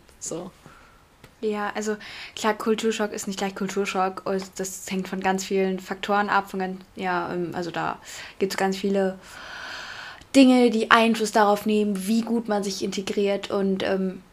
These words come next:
Speaker 2: auch klar, erstmal in welchem Alter du ins Ausland
Speaker 1: Mhm.
Speaker 2: gehst. Du warst zum Beispiel
Speaker 1: Ja,
Speaker 2: auch sehr
Speaker 1: stimmt.
Speaker 2: jung. Ich bin jetzt ein Tackenalter, wo ich das erste Mal lange im Ausland bin, aber es gibt ja auch Situationen, also zum Beispiel wir sind,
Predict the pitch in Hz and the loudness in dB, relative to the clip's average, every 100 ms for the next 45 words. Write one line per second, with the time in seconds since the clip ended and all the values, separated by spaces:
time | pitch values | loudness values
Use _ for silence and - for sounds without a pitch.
0 | _ - 214 214 - 233 226 - 208 208 | _ 2 2 2 -2 2 2 0 -4 -2
1 | 202 - 208 202 202 - 277 262 226 220 | -4 -4 -2 -2 0 0 2 0 0 0
2 | 214 - 208 208 208 208 202 202 220 - | 0 2 2 0 -2 0 0 -2 -4 -8
3 | - 196 196 196 196 202 190 - 214 233 | -4 -2 -2 -2 0 0 0 0 0 0
4 | 233 233 233 202 - 196 190 190 190 226 | 0 -2 -4 -6 -4 -4 -6 -8 -4 -4
5 | 262 269 220 214 214 208 214 220 214 208 | 0 2 2 0 -2 -2 -2 -6 -4 -4
6 | 202 196 190 202 196 - 196 196 196 190 | -4 -4 -4 -4 -4 -4 -4 -6 -8 -6
7 | 196 196 - 196 185 185 - - 196 190 | -6 -4 -4 -2 -2 -4 -6 -8 -8 -4
8 | 196 190 190 _ - 214 214 202 - 214 | -2 -4 -6 _ -12 -10 -6 -6 -2 2
9 | 214 214 214 - - - - - 214 196 | 2 0 -6 -16 -18 -18 -10 -4 -2 -2
10 | 196 190 202 202 202 190 196 220 208 208 | -4 -6 -8 -6 -6 -4 2 2 2 -6